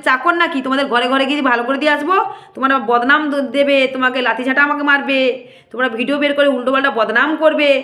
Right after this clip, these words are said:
তোমাদের ঘরে ঘরে গিয়ে কি লোকের ভাল-, ভালো করে দিয়ে আসবো? যার দরকার সে মায়ের মন্দিরে আসুক, যার দরকার তাকে মায়ের মন্দিরে নিয়ে এসো তুমি, দেখো সে ভালো হয় কি না, দেখি তার কি সমস্যাটা হয়েছে, সেই সমস্যাটা আমি পারি কি না।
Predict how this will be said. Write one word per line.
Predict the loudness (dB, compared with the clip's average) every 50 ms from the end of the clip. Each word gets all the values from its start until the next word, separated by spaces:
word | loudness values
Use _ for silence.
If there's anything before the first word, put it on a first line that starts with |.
| -6 -12 -18 -16 -10
তোমাদের | -8 -4 -4 -4 -4 -2
ঘরে | 0 -2 0 0
ঘরে | 0 0 0 0
গিয়ে | 0 -2 -4
কি | -2 -2 -2
লোকের | -2 -2 -2 0
ভাল-, | 0 0 0 0
ভালো | 0 0 0 0
করে | -2 -2
দিয়ে | 0 0 0 0
আসবো? | 0 0 -2 -2 -2 -4 -10 -16 -20 -20 -6
যার | -4 -2 -2 0 0
দরকার | 0 0 2 2 2
সে | 2 2 2
মায়ের | 2 2 2 0
মন্দিরে | 0 0 0 2 2
আসুক, | 2 2 2 2 2 0 -2 -8 -14 -20 -20 _ _ _ _ _ _ _ _ _ _ _ _ _ _ -8
যার | -4 0 0 0 0 2
দরকার | 0 0 0 0 0 2 2 2 2 0 -2 -6 -12 -16 -18 -8 -6
তাকে | -4 -4 -2
মায়ের | 0 0 0 0 0
মন্দিরে | -2 -2 -2 -2 0 0 0
নিয়ে | 0 0 0
এসো | 0 0 -2
তুমি, | -2 -2 0 0 0 -2 -2 -6 -10 -16 -20 _ _ _ _ _ _ _ _ _ _ _ _ _ _ _ -6
দেখো | -4 -2 0 0 2
সে | 2 2 0
ভালো | 2 0 0 0 0
হয় | 0 0 0 -2
কি | -2
না, | 0 0 0 0 -2 -6 -12 -18 -20 _ _ _ _ _ _ _ _ _ _ _ _ -2
দেখি | 0 0 0 0 0
তার | 0 0 0 0
কি | -2 -2
সমস্যাটা | -2 -2 -2 -2 -2 0 0 2 2
হয়েছে, | 2 2 0 -2 -2
সেই | -2 -2 -4
সমস্যাটা | -4 -4 -4 -4 -2 -2 -2
আমি | -4 -2 -2 -2
পারি | -2 -2 -2
কি | -2 0 0
না। | 0